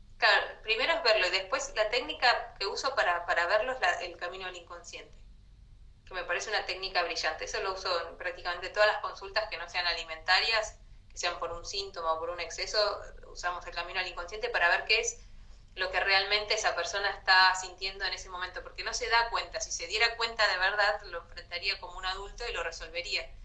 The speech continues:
Es algo en lo que tiene una, algo que le está pasando, o algo que está sintiendo, o algo que está interpretando, que se hace tope con una creencia de que esto no debería ser así.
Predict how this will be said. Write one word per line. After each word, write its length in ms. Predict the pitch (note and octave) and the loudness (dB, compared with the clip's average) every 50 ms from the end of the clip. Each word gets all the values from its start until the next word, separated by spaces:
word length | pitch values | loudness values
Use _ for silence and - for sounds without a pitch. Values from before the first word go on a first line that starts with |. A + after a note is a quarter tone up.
| - - - - | -14 -14 -14 -10
Es 140 | - - A3+ | -6 -4 -2
algo 180 | A3+ B3+ B3+ | 0 2 2
en 80 | A#3+ A3 | 2 2
lo 120 | G3+ F#3+ - | 0 0 2
que 360 | G3 F#3 F3 - - - - - - - - | 2 2 2 0 -4 -14 -16 -18 -18 -12 -6
tiene 200 | - A3 G#3+ A3+ | -2 -2 0 0
una, 460 | A3+ G3+ G#3 G3+ F#3+ F#3+ - - - - | 2 2 4 4 4 2 0 -4 -2 2
algo 220 | G#3 A3 A3+ A3 | 2 2 2 2
que 80 | G#3 G3+ | 0 -2
le 60 | G3+ | -4
está 200 | - - G#3 G#3 | -2 -2 0 2
pasando, 480 | G#3 - - A#3 A#3 A#3 A#3 A3 G3 F3 | 2 2 4 4 4 4 2 2 2 4
o 40 | |
algo 160 | F3 F#3 G3 G3 | 4 2 2 0
que 40 | G3 | -4
está 160 | - G3+ - | -4 -6 -8
sintiendo, 500 | - G3 - - A#3 A3+ A3+ G3 F3 F3 | -8 -10 -10 -10 -8 -8 -6 -6 -2 0
o 80 | F3 F3+ | 2 2
algo 160 | F#3 G3+ G3 | 2 0 -2
que 60 | F#3+ | -8
está 120 | - - G3 | -10 -10 -12
interpretando, 840 | G3 - G3+ G3 G3 - G3+ G3+ - A#3 A#3 A#3 - - - F#3+ | -8 -6 -6 -6 -6 -6 -8 -4 0 2 2 2 2 -2 -4 -6
que 100 | F#3+ F#3+ | -4 -4
se 120 | - - G3 | -2 -2 -2
hace 180 | G3+ G#3 G#3 | -2 -4 -6
tope 460 | - - A3+ A3+ A#3 A3+ A#3+ A#3+ A#3+ | -6 -2 0 2 2 2 0 -2 -2
con 140 | - F3+ F3 | -2 -4 -4
una 220 | F#3 G3 G3 F#3+ - | 0 0 0 0 0
creencia 340 | F#3+ G3 G3 G3+ - A#3 | -2 -4 -4 -4 -4 -6
de 80 | G#3+ - | -6 -6
que 80 | F#3+ - | -8 -10
esto 160 | - G#3 F#3 | -10 -8 -6
no 100 | F#3 F#3 | -4 -4
debería 300 | F3+ F3+ F3+ F3+ F#3 F3+ | -4 -4 -4 -4 -6 -6
ser 160 | - - F3 | -6 -6 -6
así. 300 | F3 F3 - F#3 F3 - | -6 -6 -8 -10 -12 -14